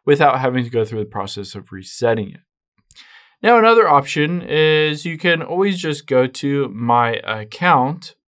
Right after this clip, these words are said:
dot google dot com. So again, my account dot google dot com.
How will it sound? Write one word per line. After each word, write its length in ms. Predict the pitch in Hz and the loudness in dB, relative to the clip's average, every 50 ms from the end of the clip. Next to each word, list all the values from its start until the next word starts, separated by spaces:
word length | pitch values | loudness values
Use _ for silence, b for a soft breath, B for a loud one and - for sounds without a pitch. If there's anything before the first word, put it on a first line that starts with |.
| - 127 | -14 -12
dot 320 | 131 127 113 101 107 110 110 | -8 -4 -4 -4 -4 -4 -6
google 440 | - 113 107 104 107 104 104 98 98 | -8 -8 -6 -4 0 0 -2 -2 -2
dot 260 | 101 98 90 92 - | -8 -10 -10 -12 -12
com. 320 | - - 104 92 87 90 _ _ | -16 -16 -16 -16 -16 -18 _ _
So 160 | - 127 117 | -14 -10 -10
again, 240 | 123 131 123 113 113 | -8 -6 -6 -4 0
my 200 | 127 151 170 175 | 2 2 2 2
account 340 | 175 175 160 143 139 - | -2 -4 -6 -6 -8 -8
dot 240 | - 113 101 101 104 | -10 -12 -12 -10 -8
google 320 | - 123 123 120 120 113 107 | -6 -6 -6 -6 -6 -8 -6
dot 240 | 104 98 - - | -6 -8 -8 -10
com. 460 | - - 147 160 160 156 156 156 - | -6 -2 0 0 0 0 -2 -8 -12